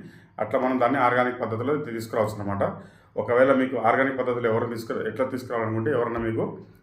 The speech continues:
మీ చుట్టుపక్కల ఎవరన్నా ఆర్గానిక్ పద్ధతులు చేసే వాళ్ళు ఎవరన్నా ఉంటే నేలలు ఇంతకుముందు కెమికల్ వాడిన నేలను ఎట్లా కన్వర్ట్ చేయాలనుకుంటే వాళ్ళు చెప్తారనమాట. సేమ్ ఇదే పద్ధతి ఉంటది. ఈ పంటను అనేది మార్చుకుంటూ వస్తారనమాట. ఈ ఫర్టిలైజర్ అనేది వేయకుండా దీన్ని ఏంటంటే ఆర్గానిక్లోకి, ఆ, మారుస్తుంటారు అనమాట. దానికి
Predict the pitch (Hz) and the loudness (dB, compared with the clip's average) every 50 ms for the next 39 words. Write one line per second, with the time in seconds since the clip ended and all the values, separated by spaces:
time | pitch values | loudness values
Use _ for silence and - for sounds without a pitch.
0 | _ _ - 120 113 107 123 110 127 123 127 - 127 123 123 117 117 107 110 113 | _ _ -10 -8 -6 -6 -6 -4 -2 -2 0 2 4 4 4 4 2 2 2 2
1 | 117 120 120 120 117 120 113 113 110 113 110 107 110 104 110 117 110 107 107 107 | 2 0 -2 -2 -2 -2 -2 -2 -2 -2 -2 0 -2 -2 0 0 0 2 2 0
2 | 104 107 104 104 101 135 160 180 165 - - - - - - _ - 104 117 123 | 0 -2 -2 -2 0 0 0 0 -2 -6 -12 -16 -18 -20 -20 _ -4 2 4 6
3 | 131 135 131 120 104 - - 113 117 131 123 123 123 120 123 123 113 113 131 123 | 6 6 4 2 -2 -4 -6 -2 -2 -2 -2 -2 -4 -4 -4 -4 -2 -2 0 0
4 | 120 120 120 117 117 117 117 117 117 113 113 117 113 113 110 113 113 113 113 113 | 0 0 0 -2 -2 -4 -4 -2 -4 -4 -4 -4 -2 -2 0 0 0 2 2 0
5 | 110 107 107 104 110 147 135 123 117 113 110 104 110 - 117 104 107 104 95 98 | 0 0 -2 -4 -2 0 0 0 0 0 -2 -4 -4 -4 -4 -4 -2 -2 0 0
6 | 156 190 - - - - - _ _ - - 147 135 123 123 120 139 131 127 120 | -2 -2 -4 -8 -14 -20 -20 _ _ -6 -2 -2 0 2 2 2 4 4 2 2
7 | 131 123 123 113 110 117 151 190 - - - - - - _ _ _ _ - 127 | 2 0 -2 -2 -2 0 -2 -2 -4 -6 -12 -18 -20 -20 _ _ _ _ -10 -8
8 | 117 120 131 127 127 151 151 147 151 156 180 165 139 135 139 - - - 147 143 | 0 0 2 2 4 2 2 2 2 2 0 2 2 2 0 0 -2 -6 -2 2
9 | 170 170 151 135 127 - 156 131 120 120 117 120 165 160 143 123 - 123 120 127 | 2 4 4 2 2 0 -2 -2 -2 -2 -2 -2 0 0 -2 -2 -4 -6 -2 -2
10 | 131 131 131 123 123 117 117 113 113 113 117 117 135 165 - - - - - - | 0 0 0 0 -2 0 0 0 0 0 -2 -2 -2 -2 -4 -8 -12 -18 -20 -20
11 | - _ _ _ - 110 123 120 127 131 135 135 139 156 135 131 135 135 135 135 | -20 _ _ _ -6 -2 0 0 2 2 2 2 4 6 6 8 8 6 4 4
12 | 135 135 131 131 131 139 135 123 117 104 - - 113 110 107 107 107 107 - 113 | 2 2 2 2 2 0 -2 -2 -2 -4 -4 -4 -2 -2 -2 -2 -2 -4 -6 -2
13 | 117 120 127 127 - - 127 113 117 113 110 110 104 113 123 127 120 117 117 117 | 2 2 2 2 2 -2 -4 -2 0 0 0 0 0 0 0 0 0 0 0 -2
14 | 127 151 160 135 123 135 151 95 - | -2 -2 -2 -2 -2 -2 -4 -6 -10